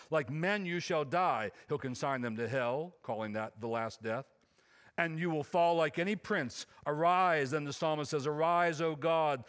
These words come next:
judge the earth, for you shall inherit all the nations." So what do we learn from this? We learn again about this heavenly council.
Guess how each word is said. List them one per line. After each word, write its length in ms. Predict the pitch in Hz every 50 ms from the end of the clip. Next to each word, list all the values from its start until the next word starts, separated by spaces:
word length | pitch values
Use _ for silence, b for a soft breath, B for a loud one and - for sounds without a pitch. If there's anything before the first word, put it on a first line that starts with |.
| B B B
judge 320 | 127 147 180 170 165 147
the 180 | 147 151 160 156
earth, 280 | 165 170 160 147 - - B B B B
for 160 | - 156 143
you 200 | 143 151 170 175
shall 260 | - - 170 147 147
inherit 400 | 143 151 165 170 160 147 143 -
all 920 | - 156 151 151 156 156 151 151 156 160 160 156 151 147 147 147 147 147
the 160 | 143 135 147 143
nations." 920 | 135 139 143 139 123 - - 131 113 107 104 92 90 87 - - - - _ _ _ _ _ _ _ _ _ _ _ _ _ _ _ _ _ -
So 240 | - - 196 190
what 260 | - - - 139 170 233
do 80 | 277
we 120 | 285 277 247
learn 440 | 202 196 226 254 269 269 226 165
from 200 | 131 151 139 131
this? 240 | 131 127 120 110 -
We 120 | 143 156 156
learn 260 | 170 185 190 185 170
again 260 | 151 147 196 214 196
about 220 | 160 165 156 -
this 200 | - 160 147 - B B B B B B B
heavenly 420 | B 180 190 190 220 214 214 233 220
council. 720 | - - 214 185 190 190 180 - - 196 202 233 240 -